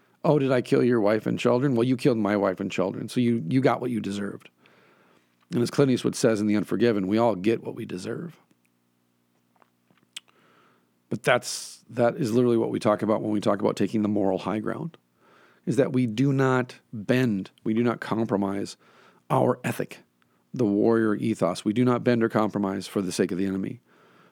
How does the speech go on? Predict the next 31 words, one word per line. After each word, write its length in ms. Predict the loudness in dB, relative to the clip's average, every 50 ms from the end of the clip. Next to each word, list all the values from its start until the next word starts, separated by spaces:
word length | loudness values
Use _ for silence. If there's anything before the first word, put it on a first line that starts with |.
| _ _
We 120 | 2 2
rise 320 | 2 2 2 2 0 0 0
above, 500 | 0 0 0 0 0 0 -4 -6 -12 -14 -8
no 120 | -4 -2
matter 140 | -2 0 -2
how 140 | -2 -4 -6
painful 400 | -4 -2 0 0 0 0 -2 -2
it 80 | -4 -2
may 160 | -2 -2 -2
be, 320 | 0 0 0 0 -2 -4 -10 _ _ -20 -20 -20 -20 -20 _ _ -2
no 60 | 0
matter 160 | 2 2 2
how 140 | 2 2 0
difficult 600 | 0 2 0 0 0 0 -2 0 0 0 0 -2
it 160 | -4 -4 -4
may 200 | -2 -2 -2 -2
be. 400 | 0 0 0 0 0 -2 -4 -10 _ _ _ -20 -20 _ _ _
That's 240 | -2 0 0 0 0
the 100 | -2 -4
true 200 | -2 0 0 2
meaning 320 | 2 2 0 0 0 0 0
of 200 | 0 0 0 -2
courage. 560 | -2 -2 0 0 -2 -4 -6 -10 -12 -14 -16 _ _ _ _ _ _ _ _ _ _ _ _ _ _
Emotional 540 | 0 2 4 4 4 2 2 0 0 -2 -2
courage 320 | 0 2 2 4 4 2
is 80 | 0 0
to 40 | 0
stand 180 | 2 2 2
up 60 | 2 0
and 100 | -2 0
say, 400 | 2 2 4 4 2 0 -2